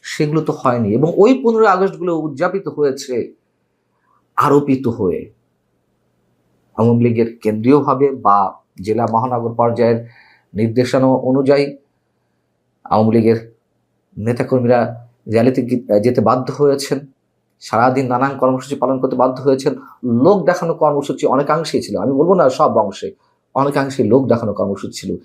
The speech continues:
কিন্তু এইবার কোনো লোক দেখানো কর্মসূচি নয়। এইবার নেতাদের দৃষ্টি আকর্ষণের কোনো বিষয় ছিল না। সাধারণ মানুষের যে কষ্ট, যন্ত্রণা, রক্তক্ষরণ, সব কিছুর যে বহিঃপ্রকাশ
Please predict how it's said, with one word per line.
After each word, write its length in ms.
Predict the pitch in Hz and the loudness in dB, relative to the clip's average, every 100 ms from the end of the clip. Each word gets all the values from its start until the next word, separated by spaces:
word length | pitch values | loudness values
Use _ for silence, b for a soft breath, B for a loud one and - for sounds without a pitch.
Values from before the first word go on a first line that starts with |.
| b b b | b b b
কিন্তু 180 | 147 131 | -4 -2
এইবার 320 | - 131 131 127 | 4 4 4 0
কোনো 160 | 120 | -2
লোক 200 | 98 110 113 | 0 0 0
দেখানো 280 | 104 - 101 | -4 -6 -10
কর্মসূচি 480 | 95 95 - 95 90 | -8 -8 -8 -8 -8
নয়। 280 | 90 92 85 - _ B B | -6 -4 -6 -8 _ B B
এইবার 260 | - 135 139 | 0 2 2
নেতাদের 420 | 127 135 131 135 113 | 0 2 2 0 -2
দৃষ্টি 300 | 131 - 131 | -6 -2 -2
আকর্ষণের 340 | - 123 120 | -2 -6 -6
কোনো 140 | 120 | -4
বিষয় 300 | 104 98 113 | -4 0 0
ছিল 240 | - - 98 | 0 -2 -2
না। 140 | 90 87 b b - | -2 -8 b b -10
সাধারণ 460 | - 123 127 123 | -4 -4 -2 -2
মানুষের 480 | 110 123 131 - 127 120 B B - | 0 0 0 2 0 0 B B -6
যে 120 | 104 - | -6 0
কষ্ট, 340 | 123 127 - 127 113 | 0 0 -4 -2 0
যন্ত্রণা, 540 | 104 127 127 113 117 | 2 0 0 -4 0
রক্তক্ষরণ, 640 | 110 127 - 127 - 117 113 | 2 0 2 0 2 0 -2
সব 240 | 113 - 143 | -4 -4 -4
কিছুর 260 | - 127 120 | -6 -6 -4
যে 140 | 110 107 95 95 _ _ _ _ _ - | -2 -2 -4 -14 _ _ _ _ _ -14
বহিঃপ্রকাশ 720 | 95 113 208 - 180 180 175 | 0 2 2 2 2 4 0